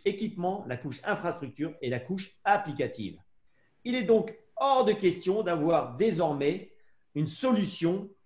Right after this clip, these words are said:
où ces trois couches sont liées et indissociables. Ça, c'était du ressort, je dirais, du vingtième siècle. Et maintenant, ce, ces solutions doivent être proscrites,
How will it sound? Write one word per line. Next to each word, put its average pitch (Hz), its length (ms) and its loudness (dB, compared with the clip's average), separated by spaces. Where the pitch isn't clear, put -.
où 185 100 0
ces 156 200 -2
trois 202 240 2
couches 196 360 -2
sont - 480 -4
liées 202 720 4
et - 420 0
indissociables. 180 1500 0
Ça, 233 280 2
c'était 190 880 2
du 135 140 0
ressort, 185 500 2
je 151 60 -8
dirais, 143 480 -2
du 135 200 -2
vingtième 175 420 2
siècle. - 520 -4
Et 139 80 -2
maintenant, 180 420 0
ce, - 400 -10
ces 131 240 -8
solutions 190 640 -2
doivent 135 220 -2
être 170 280 -4
proscrites, - 640 -4